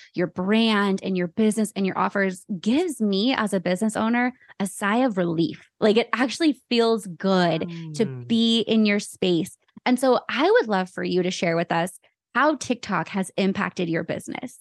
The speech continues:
Speaker 2: Mm, I love that so much. Well, it impacted it in the way that you just proved that it did, where you said you found me there. And so, I mean, I think that TikTok is a lot of things for a lot of people.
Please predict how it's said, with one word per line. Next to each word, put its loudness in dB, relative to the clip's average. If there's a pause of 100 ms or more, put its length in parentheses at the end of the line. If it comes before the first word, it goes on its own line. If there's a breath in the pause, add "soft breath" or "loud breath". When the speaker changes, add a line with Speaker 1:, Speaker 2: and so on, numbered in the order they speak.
(140)
Speaker 2:
Mm, -6
I 0
love 0
that -2
so -8
much. -8 (340 loud breath)
Well, 4
it 0
impacted 0
it 0
in -2
the -4
way 2
that 0
you -2
just -4 (220)
proved 2
that 2
it -2
did, 0
where 0
you -2
said -4
you -2
found -2
me -4
there. -8 (420 loud breath)
And 0
so, 2
I -2
mean, 0
I -2
think -2
that 0 (160)
TikTok 0
is 0
a 6
lot 4
of -2
things -4
for 0
a 4
lot 2
of -6
people. 0